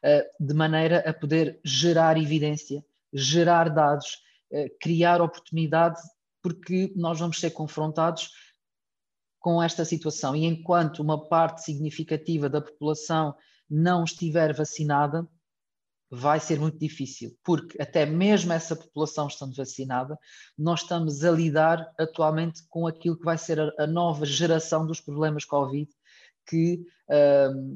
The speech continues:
para além das sequelas a longo prazo, das reinfecções e tudo mais, é a questão das mutações do vírus e, ahm, as várias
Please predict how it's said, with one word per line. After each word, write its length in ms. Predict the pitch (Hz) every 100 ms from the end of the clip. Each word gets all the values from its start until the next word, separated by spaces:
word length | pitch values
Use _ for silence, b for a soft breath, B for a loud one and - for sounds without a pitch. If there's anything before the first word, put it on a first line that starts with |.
| -
para 120 | 160 147
além 200 | 156 151
das 220 | 147 -
sequelas 520 | - 165 156 147 139
a 40 |
longo 240 | 147 151 -
prazo, 420 | 151 147 143 135
das 140 | 135
reinfecções 760 | 127 151 147 151 147 - 147 139
e 60 |
tudo 200 | 139 135
mais, 360 | 147 151 165 -
é 60 | 165
a 60 | 156
questão 300 | - 160 156
das 140 | 151
mutações 520 | 156 156 147 151 143
do 100 | 147
vírus 340 | 139 160 - - _ _ _ _ -
e, 360 | 165 170 175 175 -
ahm, 580 | 147 147 143 139 139 135 -
as 140 | 135
várias 760 | 143 165 160 151 147 - -